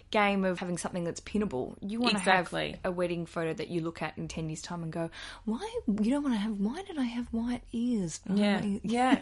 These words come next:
Speaker 1: <laughs>
Speaker 2: yeah. Or, like, your neck and, and, yeah, all sorts. So,
Speaker 1: Oh my
Speaker 2: yeah,
Speaker 1: gosh.
Speaker 2: you've gotta be
Speaker 1: The neck. See, now that's a thing. I've seen some awful photos of women that have the circle around the
Speaker 2: Yeah.
Speaker 1: chin and they've just stopped with the foundation.
Speaker 2: Yeah.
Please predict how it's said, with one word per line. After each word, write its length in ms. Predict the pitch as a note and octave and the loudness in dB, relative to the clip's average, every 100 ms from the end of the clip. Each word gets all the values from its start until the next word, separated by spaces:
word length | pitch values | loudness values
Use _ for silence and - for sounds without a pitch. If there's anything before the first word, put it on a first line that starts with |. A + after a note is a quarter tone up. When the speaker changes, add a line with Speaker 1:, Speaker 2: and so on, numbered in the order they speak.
| - | 4
Speaker 1:
<laughs> 100 | B3 | 6
Speaker 2:
yeah. 440 | C#4 F4+ A3 - - C4+ | 8 10 10 8 6 6
Or, 120 | B3+ | 8
like, 260 | B3 A#3+ | 6 4
your 120 | B3 B3 | -2 0
neck 420 | C4 C#4 - A3 | 2 0 -2 -4
and, 320 | F#3 F3+ F3 | -4 -4 -4
and, 260 | G#3 G3+ - | -2 -2 0
yeah, 300 | F#3+ D#3 E3 | -2 0 -2
all 140 | F3+ | -6
sorts. 380 | - D#3 - - | -6 -8 -8 0
So, 100 | G3+ | 6
Speaker 1:
Oh 60 | G3+ | 10
my 100 | G3 | 8
Speaker 2:
yeah, 40 | |
Speaker 1:
gosh. 160 | F#3+ F3+ D#3+ E3+ | 10 8 8 0
Speaker 2:
you've 140 | F3 | -4
gotta 180 | F#3+ F3 | -6 -4
be 300 | E3+ D#3+ D#3+ - - | -6 -6 -10 -14 0
Speaker 1:
The 160 | G3 | 6
neck. 360 | G#3+ G#3 G3+ - | 8 8 4 0
See, 200 | - G#3 | 4 6
now 180 | G3+ F#3+ | 8 8
that's 240 | G3+ - G3+ | 6 4 -2
a 40 | |
thing. 280 | - G3+ F#3+ | 4 4 6
I've 200 | F#3 F#3+ | 4 4
seen 220 | - G3+ | 2 0
some 180 | F#3+ F#3+ - | 0 -2 4
awful 260 | G#3 G#3 | 4 4
photos 360 | F#3+ G3+ F#3+ F3+ | 4 6 6 2
of 80 | F3 | 2
women 220 | G3+ G3 | 2 4
that 100 | F3+ | 0
have 260 | - F#3 - | 0 -2 -2
the 80 | F3+ | -2
circle 500 | - A#3 A#3+ - G#3+ | 2 6 6 4 2
around 280 | F3+ E3+ E3+ | 4 4 2
the 80 | E3 | 0
Speaker 2:
Yeah. 200 | F3+ E3+ | 0 4
Speaker 1:
chin 240 | C4 G#3+ | 4 4
and 120 | F3 F3+ | 2 0
they've 80 | F3 | 0
just 240 | G3+ - | -2 -2
stopped 360 | - B3+ - A3+ | 0 0 0 -4
with 140 | G#3 | -4
the 80 | G3 | -4
foundation. 680 | - F#3 F#3 A3+ A#3+ F3 | -2 -2 -2 -4 -4 -4
Speaker 2:
Yeah. 100 | F3 | -4